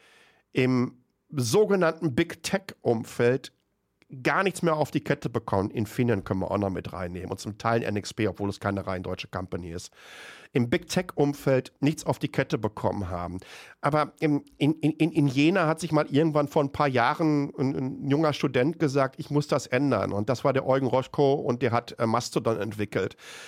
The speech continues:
Ähm, die Art und Weise, wie Transparenz dort gelebt wird. Ihr könnt euch auf Patreon die Jahresabschlüsse anschauen, wo da jede einzelne Position, welche Entwicklerinnen was verdienen pro Stunde, wen er wann, wo, wie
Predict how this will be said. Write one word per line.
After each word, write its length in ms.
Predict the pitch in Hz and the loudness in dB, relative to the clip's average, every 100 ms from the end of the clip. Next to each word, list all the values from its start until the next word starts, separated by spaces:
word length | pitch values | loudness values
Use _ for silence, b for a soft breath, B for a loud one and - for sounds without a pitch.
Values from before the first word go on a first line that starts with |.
| B | B
Ähm, 220 | - 123 123 | 0 0 0
die 160 | 147 | 0
Art 220 | 131 165 | 0 0
und 160 | 143 131 | 0 0
Weise, 560 | 123 143 156 160 147 135 | 2 2 2 2 0 0
wie 80 | |
Transparenz 920 | 131 147 143 - 139 131 135 104 - | -2 -2 -2 0 0 2 0 -2 -4
dort 300 | 175 151 - | 2 2 2
gelebt 500 | 156 131 135 147 - | 0 2 2 2 -2
wird. 380 | 107 95 - - - | -8 -8 -10 -18 -4
Ihr 100 | 135 | -2
könnt 200 | - - | -2 -2
euch 100 | 156 | -2
auf 180 | 139 - | -2 0
Patreon 640 | 180 - - 165 160 160 B B B B _ | 0 0 2 4 4 0 B B B B _
die 100 | 147 | 2
Jahresabschlüsse 1040 | 139 147 165 160 - - - 120 - 135 | 4 2 0 -2 -4 -4 -2 -2 0 -2
anschauen, 640 | - 110 - - 98 101 110 | 0 -2 -2 0 0 0 0
wo 80 | 135 | 2
da 80 | |
jede 600 | 131 131 170 226 202 - | 2 0 0 2 0 0
einzelne 500 | 151 180 190 - 180 | 0 2 0 0 0
Position, 880 | 170 165 156 156 - 175 170 185 151 B B _ | 2 2 2 2 0 4 4 4 2 B B _
welche 320 | 151 180 208 | 2 2 0
Entwicklerinnen 920 | 165 135 175 180 175 165 170 156 151 B B | 0 0 -2 0 -2 0 2 4 2 B B
was 300 | 123 170 - | -4 -2 -2
verdienen 640 | - 175 143 165 170 165 | 0 0 0 -2 2 0
pro 220 | 160 165 160 | 2 2 2
Stunde, 640 | - 175 185 165 147 127 | 2 2 4 4 4 4
wen 160 | 160 165 | 4 4
er 200 | 160 151 | 4 4
wann, 320 | 165 180 139 | 2 2 4
wo, 300 | 165 160 135 | 6 6 4
wie 280 | 180 180 | 2 2